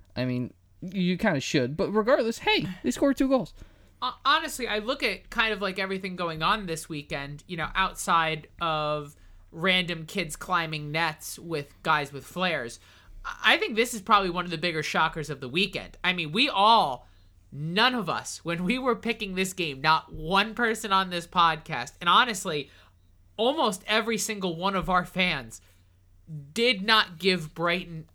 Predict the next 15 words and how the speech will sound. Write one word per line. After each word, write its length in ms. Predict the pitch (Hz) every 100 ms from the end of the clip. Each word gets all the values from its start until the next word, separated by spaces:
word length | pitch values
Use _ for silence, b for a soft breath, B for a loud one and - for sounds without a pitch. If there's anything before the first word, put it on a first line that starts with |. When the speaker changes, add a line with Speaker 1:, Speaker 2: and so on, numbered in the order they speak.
| -
Speaker 2:
a 120 | 139
prayer. 720 | - - 151 131 120 - - _ -
They're 160 | 226
like, 200 | 196 151
"Nah, 460 | 156 160 165 156 147
Leeds 280 | 175 214 165
is 40 |
gonna 240 | 165 156 143
take 320 | 147 151 147
this. 240 | 143 127
Leeds 260 | 143 185 156
is 40 |
gonna 200 | 156 156
be 140 | 147 156
fine." 800 | - 135 139 147 143 143 135